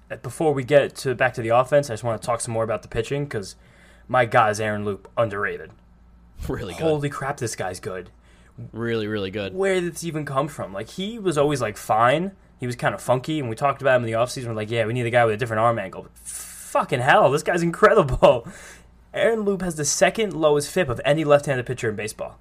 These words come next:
Speaker 2: Do you know who has the lowest by any chance? Is it Josh Hader?
Speaker 1: S-, it sure is.
Speaker 2: Yeah.
Speaker 1: And that's not even with today's stats baked in. He gave up a home run today, first time all season.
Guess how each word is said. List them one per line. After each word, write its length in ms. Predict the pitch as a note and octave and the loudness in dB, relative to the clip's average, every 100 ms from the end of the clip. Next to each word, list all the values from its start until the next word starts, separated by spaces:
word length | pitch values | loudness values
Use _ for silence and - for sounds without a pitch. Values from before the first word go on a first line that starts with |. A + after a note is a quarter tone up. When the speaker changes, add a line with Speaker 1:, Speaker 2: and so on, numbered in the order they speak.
| - | -12
Speaker 2:
Do 80 | G#2+ | -8
you 60 | |
know 100 | G#2+ | -4
who 60 | A#2 | -2
has 140 | A2 | -2
the 80 | G2 | -4
lowest 240 | F#2 A2 - | -6 -6 -6
by 80 | |
any 100 | A#2 | -6
chance? 220 | A#2 B2+ G2+ | -6 -8 -8
Is 120 | F#2+ | -10
it 80 | F2+ | -6
Josh 260 | G2+ G2+ | -6 -4
Hader? 160 | G2+ A2+ | -4 -2
Speaker 1:
S-, 120 | A#2+ | -2
it 140 | A2 | -6
sure 200 | A2 A2 | -4 2
is. 280 | C3 D#3 - - - - | 4 4 0 -8 -20 -16
Speaker 2:
Yeah. 240 | - F2 - - - - - | -10 -10 -12 -18 -20 -20 0
Speaker 1:
And 360 | C3 F#3 D#3+ A#2+ - - - | 6 8 8 2 -12 -10 2
that's 180 | D#3 D#3 | 4 6
not 120 | D3 | 4
even 240 | D3 C#3 | 4 0
with 120 | C3 | -2
today's 280 | C#3 C3 C3 | 0 0 2
stats 240 | D3 C3+ - | 2 2 0
baked 220 | B2+ A#2+ | -2 0
in. 120 | D#3 | 0
He 60 | A2+ | 0
gave 160 | A#2+ | 0
up 100 | A2+ | 0
a 60 | A#2+ | 0
home 180 | B2 A#2 | 2 2
run 100 | C#3+ | 0
today, 220 | C#3 G2+ | 0 -4
first 220 | A2+ A#2+ | -2 0
time 160 | C3 B2 | 2 2
all 100 | A#2 | 2
season. 380 | C3 F#3 A#2 | 0 -2 -4